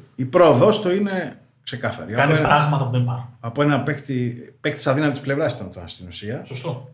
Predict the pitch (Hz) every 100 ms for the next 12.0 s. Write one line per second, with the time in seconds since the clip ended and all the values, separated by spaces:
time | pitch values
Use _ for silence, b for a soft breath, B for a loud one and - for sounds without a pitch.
0 | _ - 151 - 127 120 _ _ _ _
1 | _ - 175 175 131 123 104 - 139 185
2 | - - _ _ _ _ _ _ _ _
3 | _ _ - 196 170 165 180 175 165 151
4 | 123 - - - _ _ _ _ _ 143
5 | 170 202 180 139 - 127 110 107 107 151
6 | 226 214 - - _ _ _ _ _ _
7 | _ _ _ _ - 123 - 156 156 151
8 | 120 131 107 110 104 104 104 107 104 98
9 | 95 95 101 90 90 92 90 92 85 -
10 | - 165 151 143 139 139 139 151 139 131
11 | 131 156 147 147 139 143 131 104 -